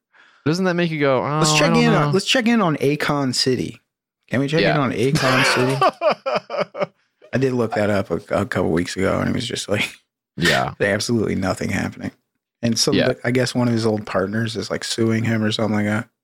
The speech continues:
Speaker 2: Seems like it's going well.
Speaker 1: Seems like everything's going pretty good, yeah.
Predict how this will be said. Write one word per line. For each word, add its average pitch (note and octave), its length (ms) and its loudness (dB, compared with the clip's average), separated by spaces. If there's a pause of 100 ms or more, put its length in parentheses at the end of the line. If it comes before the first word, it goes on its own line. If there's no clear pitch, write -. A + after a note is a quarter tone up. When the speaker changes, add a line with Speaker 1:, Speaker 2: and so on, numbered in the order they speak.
(260)
Speaker 2:
Seems A#3 180 2
like A#3+ 120 2
it's G3 120 0
going F#3 300 0
well. - 320 -2 (460)
Speaker 1:
Seems G2+ 240 -4
like E2+ 140 -2
everything's D#2 400 -2
going D#2 340 -2
pretty D2+ 220 -4
good, C2 320 -6
yeah. B1+ 320 -4